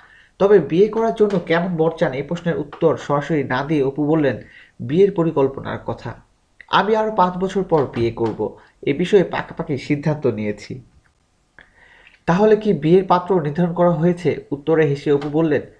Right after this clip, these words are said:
"না, তা এখনো নেইনি।" "তাহলে কেমন পাত্র চাই আপনার?" এবার ভনিতা ছাড়াই অপু উত্তর দিলেন, "বিয়ের পাত্রের জন্য আমার তেমন কোনো শর্ত নেই, শুধু চাইবো আমার বর সুন্দর মনের একজন ভালো মানুষ এবং আমার প্রতি যত্নশীল হবেন।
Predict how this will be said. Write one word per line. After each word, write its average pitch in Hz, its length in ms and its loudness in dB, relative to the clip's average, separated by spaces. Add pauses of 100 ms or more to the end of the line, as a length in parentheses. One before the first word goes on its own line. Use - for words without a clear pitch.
(100)
"না, 117 360 -2 (160)
তা 156 280 4
এখনো 175 440 -4
নেইনি।" 123 440 -4 (440)
"তাহলে 202 260 2
কেমন 202 360 0
পাত্র 170 240 0
চাই 110 220 0
আপনার?" 92 300 -8 (500)
এবার 185 280 2
ভনিতা 165 400 0
ছাড়াই 190 340 2
অপু 143 240 0
উত্তর 156 240 2
দিলেন, 143 300 0 (120)
"বিয়ের 185 220 0
পাত্রের 190 320 -2
জন্য 165 240 -2
আমার 139 420 -2
তেমন 147 240 -4
কোনো 160 240 -6
শর্ত 131 340 -4
নেই, 107 240 -8 (720)
শুধু 202 260 2
চাইবো 196 420 2
আমার 147 400 -2
বর 156 140 2
সুন্দর 156 380 -4
মনের 170 220 -2
একজন 139 280 -6
ভালো 131 240 -2
মানুষ 139 320 -6
এবং 123 240 -4 (280)
আমার 147 260 -4
প্রতি 156 320 -4
যত্নশীল 117 560 -6
হবেন। 107 280 -6